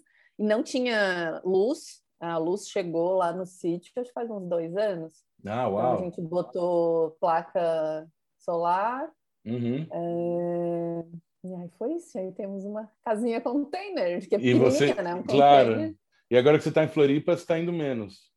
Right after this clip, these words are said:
Speaker 2: suponho.
Speaker 1: Bem menos. Ficou
Speaker 2: Uhum.
Speaker 1: longe. <laughs>
Speaker 2: Claro, ficou longe, né?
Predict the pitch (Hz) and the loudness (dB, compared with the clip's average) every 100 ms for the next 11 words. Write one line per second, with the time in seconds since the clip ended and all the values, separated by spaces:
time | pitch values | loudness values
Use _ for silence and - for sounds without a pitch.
0 | _ _ _ 95 - 170 165 170 175 160 | _ _ _ -18 -8 -2 -2 -2 -4 -4
1 | 151 147 - - _ _ _ - 208 202 | -6 -8 -16 -20 _ _ _ -6 0 4
2 | 196 208 180 180 180 285 605 - - 349 | 6 8 6 2 -2 -4 -6 -8 -2 2
3 | 127 131 120 - - 123 123 120 107 107 | 6 8 8 4 4 4 6 4 2 -2
4 | 104 | -6